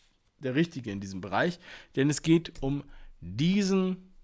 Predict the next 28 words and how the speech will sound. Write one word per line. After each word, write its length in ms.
Kreis, 800
den 120
ich 80
schon 140
gesagt 360
habe, 160
mit 200
den 120
zwölf 560
Lebensbereichen. 1080
Die 140
zwölf 480
Bereiche, 640
und 160
das 140
sind 160
Bereiche, 360
die 120
gehen 160
von 180
privat 760
bis 320
hin 160
ins 340
Business, 800
ja, 220
also 200
geschäftlich. 760